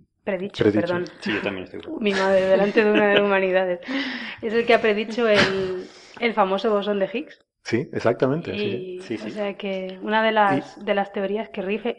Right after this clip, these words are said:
Speaker 1: que rige el mundo subatómico está, en principio,
Speaker 2: Sí, pero es que todo
Speaker 1: bajo
Speaker 2: lo demás,
Speaker 1: sospecha,
Speaker 2: todo lo
Speaker 1: sí,
Speaker 2: demás
Speaker 1: sí.
Speaker 2: cuadra perfectamente. O sea, el L H C, el
Speaker 3: Ujú.
Speaker 2: gran colisionador, está ahí machacando partículas para
Speaker 1: Sí, pero
Speaker 2: intentar buscar algo que, que se salga de lo estándar,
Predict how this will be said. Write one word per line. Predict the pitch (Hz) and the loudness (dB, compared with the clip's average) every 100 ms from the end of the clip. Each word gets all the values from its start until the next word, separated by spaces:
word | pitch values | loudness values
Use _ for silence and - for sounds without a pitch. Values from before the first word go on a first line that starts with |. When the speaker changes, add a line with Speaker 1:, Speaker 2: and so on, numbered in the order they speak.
| - | -6
Speaker 1:
que | 190 | -6
rige | 196 247 202 180 | -4 -4 -2 -2
el | |
mundo | 185 196 196 | -2 -2 -2
subatómico | 220 190 190 214 247 277 269 | -2 -4 -4 -6 -6 -6 -8
está, | - 240 262 269 _ _ _ | -4 -2 -2 -4 _ _ _
en | - | -6
principio, | 208 202 208 247 220 190 _ | -4 -2 -4 -6 -8 -10 _
Speaker 2:
Sí, | - - - | -8 -6 0
pero | 120 | 2
es | 123 | 4
que | 175 | 4
todo | 123 175 | 6 8
Speaker 1:
bajo | 165 | 10
Speaker 2:
lo | |
demás, | 131 143 | 10 8
Speaker 1:
sospecha, | 220 254 - 208 | 4 2 -2 0
Speaker 2:
todo | 131 | 2
lo | 143 | 4
Speaker 1:
sí, | |
Speaker 2:
demás | 156 | 2
Speaker 1:
sí. | - | 6
Speaker 2:
cuadra | 143 160 | 8 8
perfectamente. | 147 - 135 127 165 110 | 6 4 2 4 2 0
O | |
sea, | - 101 | 0 2
el | |
L | 120 156 | 6 6
H | 156 | 6
C, | 139 131 170 113 | 2 2 2 0
el | 104 | 0
Speaker 3:
Ujú. | |
Speaker 2:
gran | 113 120 | 2 6
colisionador, | 135 131 135 151 | 4 6 4 4
está | 117 - | 2 4
ahí | 131 139 131 | 6 6 4
machacando | 123 117 113 117 135 | 2 2 2 4 4
partículas | 143 139 151 127 - | 4 2 4 4 6
para | 151 | 6
Speaker 1:
Sí, | |
pero | 123 110 | 6 6
Speaker 2:
intentar | 104 131 | 8 8
buscar | 143 147 147 | 8 8 8
algo | 147 120 104 | 8 6 6
que, | 107 101 | 2 2
que | - 104 | 0 0
se | 110 | 2
salga | - 147 143 | 4 6 6
de | 131 131 | 6 6
lo | |
estándar, | 127 - 151 185 | 6 2 2 2